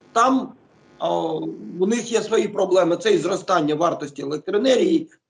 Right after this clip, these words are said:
і неплатежі, і, е, е, збитковість роботи, неможливість проведення капітальних ремонтів. І в цій ситуації фінансування водоканалів на себе беруть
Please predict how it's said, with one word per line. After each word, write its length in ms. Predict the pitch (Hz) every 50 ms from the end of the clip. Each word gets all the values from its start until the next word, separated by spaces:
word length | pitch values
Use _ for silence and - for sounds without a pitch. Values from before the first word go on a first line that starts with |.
| _ _
і 120 | - 220 208
неплатежі, 1000 | 185 170 - - 160 160 156 - 165 156 - - 254 285 269 240 - - _ _ _ _ _ _ _ -
і, 340 | 262 214 240 277 294 285 277
е, 440 | - 226 226 214 208 202 180 139 104 - - _ _ _ _ _ _ _ - - - - - - - - - - - - - - - - -
е, 240 | 180 170 165 165 156
збитковість 720 | 151 - 156 202 220 214 226 - 254 262 247 233 208 - -
роботи, 680 | 185 170 156 156 165 170 160 165 160 147 135 123 131 - - - - 147 143 156 160 151 143 147
неможливість 800 | 143 147 165 190 196 190 151 160 208 254 254 240 226 208 208 - - - - - _ _
проведення 420 | - 202 190 202 226 214 226 226 214
капітальних 720 | - 214 214 208 202 208 214 202 202 190 208 202 - -
ремонтів. 720 | 202 196 175 160 160 151 143 139 135 135 - 139 143 - _ _ _ _ _ _ _ _ -
І 80 | - 208
в 80 | 196 -
цій 120 | 320 320
ситуації 760 | 240 262 247 - 233 226 226 226 220 - 214 185 165 - - _ _ _ _ _
фінансування 760 | - 226 233 220 220 214 - 214 208 220 196 170 170 170 175
водоканалів 640 | 165 175 170 196 190 254 254 302 311 - 220 208 175
на 120 | 185 190
себе 280 | - - 247 - 190 165
беруть 380 | 156 165 180 233 254 - -